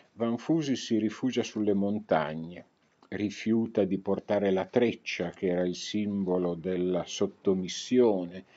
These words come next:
che veniva imposta ai letterati di corti, rifiuta però anche di farsi monaco entro una comunità buddista,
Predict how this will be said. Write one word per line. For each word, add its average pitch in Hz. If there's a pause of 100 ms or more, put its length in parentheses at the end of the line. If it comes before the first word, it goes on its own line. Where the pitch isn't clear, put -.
(160)
che 101
veniva 98
imposta 95
ai 90
letterati 95
di 92
corti, 113 (600)
rifiuta 143
però 135
anche 147
di 110
farsi 123
monaco 101 (640)
entro 123
una 98
comunità 107
buddista, 95